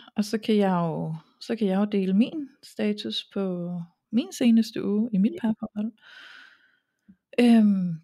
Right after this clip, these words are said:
Speaker 1: den synes jeg faktisk er blandet, fordi jeg har både haft, øh, altså, vi kom jo hjem fra Berlin der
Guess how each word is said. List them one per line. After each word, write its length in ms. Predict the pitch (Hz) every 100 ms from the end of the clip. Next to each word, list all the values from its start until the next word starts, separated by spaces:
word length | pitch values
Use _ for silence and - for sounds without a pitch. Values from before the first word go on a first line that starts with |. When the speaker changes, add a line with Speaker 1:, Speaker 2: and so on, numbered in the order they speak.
| -
Speaker 1:
den 160 | 381
synes 260 | - 220 -
jeg 100 | 185
faktisk 480 | 170 165 - 170 -
er 60 | 156
blandet, 360 | 147 139 147 254 - _ _ -
fordi 240 | 226 220
jeg 80 | 339
har 100 | 349 -
både 240 | 175 180
haft, 520 | 175 170 - - - -
øh, 640 | 180 170 160 175 - 170 156 _ _ -
altså, 180 | 185
vi 120 | 185 220
kom 200 | 277 208
jo 100 | 170
hjem 220 | 180 -
fra 140 | 190
Berlin 400 | 170 170 190 202
der 380 | 190 180 175 175